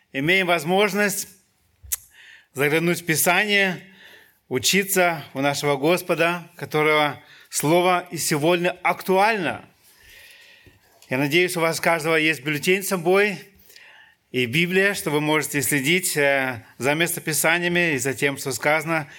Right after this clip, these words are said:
и чтобы и дома вы могли еще дальше продолжить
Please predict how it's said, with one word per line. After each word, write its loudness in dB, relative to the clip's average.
и -4
чтобы 0
и -2
дома 2
вы 2
могли 2
еще -2
дальше 0
продолжить -2